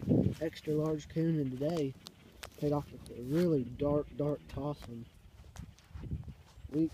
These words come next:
we're just u-, we're just using a Bridger one point six five here.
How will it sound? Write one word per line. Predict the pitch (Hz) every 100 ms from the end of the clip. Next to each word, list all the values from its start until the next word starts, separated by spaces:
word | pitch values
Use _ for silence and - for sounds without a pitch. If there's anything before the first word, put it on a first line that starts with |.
| - - - - - -
we're | 147 156
just | 156 - 151
u-, | 151 139 - - -
we're | 151
just | 147 -
using | 147 139 131
a | 120
Bridger | 120 156 135 139
one | 135 147
point | - 139 -
six | 160 147 -
five | 147 160 147 - - - - - - - - -
here. | 151 160